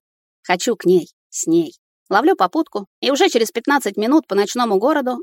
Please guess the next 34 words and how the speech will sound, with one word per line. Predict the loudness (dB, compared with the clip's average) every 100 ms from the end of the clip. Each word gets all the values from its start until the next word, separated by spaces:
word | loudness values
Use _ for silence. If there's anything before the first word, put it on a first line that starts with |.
| -6
выхожу | -4 0 0 0
у |
нашего | 2 0 0 -4
дома. | -4 -4 -8 -12 _ _
Дома, | 0 2 2
где | 2 2
мы | 0 0
уже | -2 -2
почти | -4 -4 -4
месяц | -2 -2 -6 -10
снимаем | -2 0 2 0
квартиру. | -2 -6 -6 -14 -14 _ _ _ _ -10
Забегаю | -6 2 2 2
в |
круглосуточный | -4 -2 0 0 -2 0 0
цветочный | 0 0 -2 0 2 2
за | 2
ее | 0 0
любимыми | 0 0 0 -2
калами | 0 0 0 -2 -8 _
и | 0
поднимаюсь | 0 0 2 2 0 -2
на | -4
наш | -4 -6
этаж. | -6 -6 -6 -16 _ _
Мысленно | 2 2 2 4
готовлю | 4 0 0 2
речь, | 0 0
как | -4 -2
буду | 0 0
извиняться | -2 0 0 -2 -8
и |
что | -8 -8
говорить. | -8 -6 -8 -10